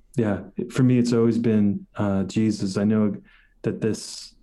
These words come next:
inspiration comes by many names in all religions, but just for me, it's, that's, that's been, I can't, nothing comes close to it. It's still the, the guide that I,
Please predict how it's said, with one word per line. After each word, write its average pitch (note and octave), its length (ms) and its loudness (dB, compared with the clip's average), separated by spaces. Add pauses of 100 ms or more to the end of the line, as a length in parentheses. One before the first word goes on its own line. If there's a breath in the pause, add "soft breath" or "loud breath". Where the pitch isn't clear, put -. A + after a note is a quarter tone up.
(200)
inspiration A2 640 -2
comes G#2+ 260 -2
by G2+ 160 -2
many G2+ 240 0
names G2+ 340 -2
in - 80 -8
all G2 240 -2
religions, F#2+ 500 -2
but F#2+ 240 -6 (520 soft breath)
just - 280 -6
for - 140 -2
me, G2+ 320 2
it's, F#2+ 300 -6
that's, G2+ 340 -6
that's G#2+ 240 -4 (180)
been, G2 400 0
I G#2 100 -4
can't, A2 260 0
nothing A2 280 0
comes F#2+ 200 -6
close - 320 -6
to F#2+ 240 -2
it. A#2 100 -4 (800)
It's - 100 -2
still B2+ 320 2
the, G2+ 380 -2 (2500 loud breath)
the G#2 360 -2 (640)
guide A2+ 320 0
that G#2 120 0
I, G2+ 60 0